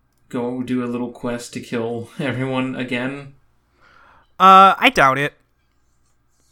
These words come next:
Speaker 2: I don't think so.
Speaker 1: But, um, yeah, the, the real big, okay, so you can do, you can start on that corporate route pretty early in the game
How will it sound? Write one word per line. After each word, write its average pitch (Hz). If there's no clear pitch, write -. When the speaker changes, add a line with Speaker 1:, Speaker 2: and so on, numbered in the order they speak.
Speaker 2:
I 180
don't 196
think 135
so. 120
Speaker 1:
But, 131
um, 117
yeah, 165
the, 143
the 143
real 277
big, 147
okay, 127
so 123
you 135
can 147
do, 170
you 151
can 147
start 160
on 135
that 117
corporate 127
route 113
pretty 127
early 135
in 160
the 170
game 202